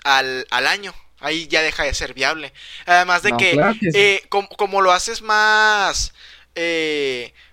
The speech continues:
Speaker 1: como que personalizado, haces que cada profe, no, o sea, hace, eh, se hace más, más grande el problema de que cada profe evalúa de forma distinta, ¿sabes?
Speaker 2: Güey, ¿no has escuchado cuál
Speaker 1: A
Speaker 2: es,
Speaker 1: ver,
Speaker 2: de qué
Speaker 1: dilo,
Speaker 2: trata
Speaker 1: dilo, dilo.
Speaker 2: el, el, la cosa esa?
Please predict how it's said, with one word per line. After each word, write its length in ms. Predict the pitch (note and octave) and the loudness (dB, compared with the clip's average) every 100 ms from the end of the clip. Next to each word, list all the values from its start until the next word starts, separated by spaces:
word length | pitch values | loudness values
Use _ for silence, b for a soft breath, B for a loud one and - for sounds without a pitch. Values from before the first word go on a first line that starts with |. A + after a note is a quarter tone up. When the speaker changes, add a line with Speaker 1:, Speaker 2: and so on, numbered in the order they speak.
| _ - | _ -14
Speaker 1:
como 240 | E3+ E3+ | -10 -4
que 340 | F3+ D#3+ - _ - | 0 0 0 _ -10
personalizado, 1040 | G3 F#3 F3 - E3+ D#3 C#3 G3 F#3 F#3+ - b b b _ _ _ - | -4 -2 -2 -2 -2 -4 0 0 0 -4 -12 b b b _ _ _ -2
haces 300 | F#3+ F#3 G#3+ | 0 0 -2
que 300 | - F3 - _ - | -2 -4 -6 _ -4
cada 320 | F3 F#3+ G#3 | 0 0 0
profe, 440 | A#3 G#3+ G#3 G3+ F#3+ | -2 -2 -4 -6 -8
no, 120 | F3+ F3+ | -12 -6
o 100 | F3 | 0
sea, 180 | G3 F3+ | 2 2
hace, 140 | - A3 | 0 -8
eh, 100 | A3 | -6
se 120 | - | -2
hace 140 | G3 C4 | -2 0
más, 200 | A#3+ - - A3 | -2 -4 -12 -4
más 200 | G#3 A3+ | -2 0
grande 220 | A3 A#3 | 0 -2
el 60 | |
problema 380 | A3 F3+ E3+ F#3 | -2 -2 0 -2
de 80 | G3 | -6
que 120 | E3 | -4
cada 220 | D3+ D3+ | 0 0
profe 220 | E3+ E3 F3 | 0 -6 -4
evalúa 260 | D#3 C#3+ | -2 -2
de 60 | D#3 | -2
forma 280 | D#3+ D3 D#3 | -4 -4 -4
distinta, 520 | C3 E3 F3+ - A#2+ b b b - | -4 -8 -8 -8 -10 b b b -2
¿sabes? 500 | G3 G#3+ E3 - - - _ _ _ _ _ _ | 0 0 -6 -12 -16 -20 _ _ _ _ _ _
Speaker 2:
Güey, 160 | D#3 E3+ | -4 0
¿no 60 | E3+ | 0
has 100 | F3+ | 0
escuchado 560 | G3+ F#3 D#3+ D3+ E3+ E3+ | 2 4 2 4 2 6
cuál 220 | E3+ E3+ | 6 8
Speaker 1:
A 100 | E3+ | 8
Speaker 2:
es, 0 | |
Speaker 1:
ver, 220 | E3+ F3 C#3+ | 6 4 2
Speaker 2:
de 180 | C3+ | 4
qué 100 | C3 | 4
Speaker 1:
dilo, 200 | C#3 C#3 B2 | 0 -2 -4
Speaker 2:
trata 300 | C#3+ C#3 C#3+ | 0 0 2
Speaker 1:
dilo, 120 | D3 B2+ | 2 4
dilo. 60 | |
Speaker 2:
el, 260 | A#2 A2 - | 2 0 0
el, 360 | A#2+ A2+ G#2+ E2+ | 0 0 -4 -4
la 140 | A#2 | -4
cosa 260 | A#2 A#2+ C#3 | -2 2 2
esa? 240 | C3+ B2 | 0 -6